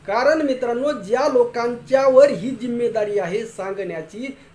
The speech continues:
जसं वारकरी साधू संतांचे विचार सांगण्याची जिम्मेदारी आमच्या कीर्तनकार लोकांवर आहे, वारकरी साधू संतांचे विचार सांगण्याची जिम्मेदारी आमच्या प्रवचनकार लोकांवर आहे,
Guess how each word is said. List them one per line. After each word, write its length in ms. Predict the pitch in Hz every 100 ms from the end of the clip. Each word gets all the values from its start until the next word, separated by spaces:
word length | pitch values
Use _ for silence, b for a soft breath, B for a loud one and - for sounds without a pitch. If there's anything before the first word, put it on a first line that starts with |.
| 160
जसं 460 | 196 226 202 233 262
वारकरी 440 | 208 214 233 269
साधू 300 | - 220 220
संतांचे 600 | - 202 208 220 254 254
विचार 560 | 220 175 190 233 262 320
सांगण्याची 560 | 320 269 269 277 262 269
जिम्मेदारी 600 | 254 247 247 247 247 247
आमच्या 300 | 226 240 226
कीर्तनकार 580 | 233 208 226 214 208
लोकांवर 440 | 190 185 180 165 156
आहे, 280 | 139 - - -
वारकरी 380 | 190 226 294 285
साधू 280 | - 254 262
संतांचे 600 | - 269 269 302 294 302
विचार 460 | 247 233 285 302 302
सांगण्याची 520 | 277 269 277 285 320
जिम्मेदारी 540 | 262 277 277 277 285
आमच्या 340 | 269 254 262 254
प्रवचनकार 720 | 240 240 233 233 226 214 202
लोकांवर 420 | 185 185 175 160
आहे, 520 | 147 131 139 - _